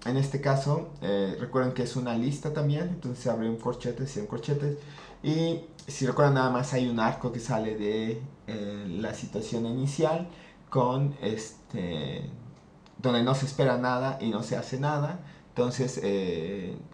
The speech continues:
el epsilon que habíamos definido en nue-, de manera gráfica se representa como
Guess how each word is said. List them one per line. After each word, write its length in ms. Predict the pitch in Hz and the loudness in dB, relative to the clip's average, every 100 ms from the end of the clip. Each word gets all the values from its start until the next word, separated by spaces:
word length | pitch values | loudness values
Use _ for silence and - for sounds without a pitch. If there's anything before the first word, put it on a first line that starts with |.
| - | -4
el 420 | 87 95 98 - | 0 0 -2 0
epsilon 560 | 120 139 - 127 117 110 | 0 0 0 0 2 0
que 120 | 117 | -2
habíamos 340 | 101 104 110 | -2 -2 -4
definido 600 | - - 104 101 95 95 - - - | -8 -6 -6 -2 -4 -4 -10 -18 -10
en 120 | 98 | -4
nue-, 180 | 98 101 | -2 0
de 100 | 95 | 2
manera 300 | 101 110 107 | 0 0 -2
gráfica 480 | 107 131 - - 131 | -2 -4 -4 -4 -2
se 140 | - | -2
representa 600 | 98 - - 113 104 117 - | -4 -6 -8 -6 -6 -6 -4
como 420 | 101 107 95 | -4 -2 -6